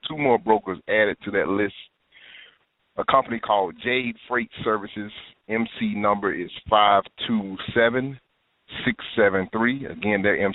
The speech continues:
C number is five two seven six seven three. F M C S A showed that the trust fund was canceled on three twenty-four sixteen over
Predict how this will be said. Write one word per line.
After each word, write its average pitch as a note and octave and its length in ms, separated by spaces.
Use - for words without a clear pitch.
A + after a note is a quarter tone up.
C G2 80
number F#2+ 300
is - 60
five F#2+ 300
two F#2 140
seven G#2+ 360
six - 280
seven E2+ 320
three. B2 260
F A2+ 180
M G#2 120
C A2 120
S G#2 140
A G2+ 100
showed G#2 260
that F2+ 100
the - 80
trust - 340
fund G2+ 220
was E2+ 80
canceled G#2+ 400
on F2 440
three C#3 320
twenty-four A#2+ 560
sixteen A2+ 680
over F#2 260